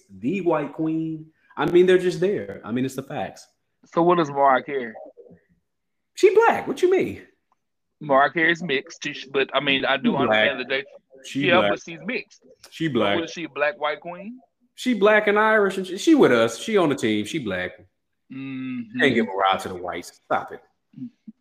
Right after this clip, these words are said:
Speaker 2: I'm not trying to give it to nobody. I'm just saying. I'm just saying. I'm
Speaker 1: You
Speaker 2: just saying.
Speaker 1: trying to give the other side Mariah,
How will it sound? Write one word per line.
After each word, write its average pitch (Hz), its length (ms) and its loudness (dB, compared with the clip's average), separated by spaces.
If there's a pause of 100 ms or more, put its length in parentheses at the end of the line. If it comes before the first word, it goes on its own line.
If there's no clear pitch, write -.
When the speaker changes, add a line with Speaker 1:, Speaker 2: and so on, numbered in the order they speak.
(760)
Speaker 2:
I'm 349 60 6 (140)
not 370 160 4
trying 277 200 0
to 202 60 -2
give 277 240 -10
it 220 120 -10
to 196 80 -12
nobody. 185 380 -6
I'm 220 180 -6
just 185 280 -12
saying. 156 240 -10
I'm 127 160 -18
just 180 220 -12
saying. 139 240 -12
I'm 165 100 -8
Speaker 1:
You 185 180 0
Speaker 2:
just 190 100 0
saying. 156 160 6
Speaker 1:
trying 147 200 4
to 127 60 -2
give 120 320 2
the 117 140 2
other 120 260 0
side 110 480 2
Mariah, 95 420 -2